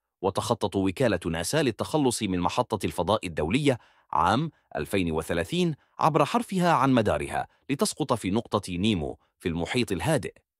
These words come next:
لن تكون محطة الفضاء الدولية أول مركبة ترمى هناك، فبعد هذه النقطة عن البشر يجعلها المكب المثالي برأيهم للمركبات الفضائية. ففي عام ألف وتسعمائة وسبعين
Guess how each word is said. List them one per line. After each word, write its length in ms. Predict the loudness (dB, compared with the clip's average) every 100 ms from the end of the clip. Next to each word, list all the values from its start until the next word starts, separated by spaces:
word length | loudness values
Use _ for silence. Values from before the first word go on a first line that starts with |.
| -2
لن 120 | 0
تكون 340 | 2 4 6 6
محطة 480 | 2 0 -2 -2 -2
الفضاء 440 | 0 2 2 0
الدولية 580 | -2 0 0 2 2 4
أول 300 | 4 4 4
مركبة 560 | 2 -2 0 0 2 0
ترمى 240 | 2 2 2
هناك، 420 | 0 -4 -8 _ _ _
فبعد 420 | -2 2 2 2
هذه 320 | 0 0 -2
النقطة 460 | -2 -4 -2 0 2
عن 120 | 2
البشر 360 | 0 0 2 2
يجعلها 640 | 2 2 2 4 2 0
المكب 420 | 0 0 0 0
المثالي 560 | 0 -2 -2 -2 -2 0
برأيهم 500 | -2 -2 -4 -4 -6 -8 _ 0
للمركبات 500 | 2 4 2 2 0
الفضائية. 520 | 0 0 0 -4 -12 _ _ _
ففي 240 | -4 2 2
عام 280 | 2 0 -4 -6
ألف 180 | -6 -2
وتسعمائة 580 | -4 -4 -4 -2 -2 -2 -2
وسبعين 520 | -2 0 0 0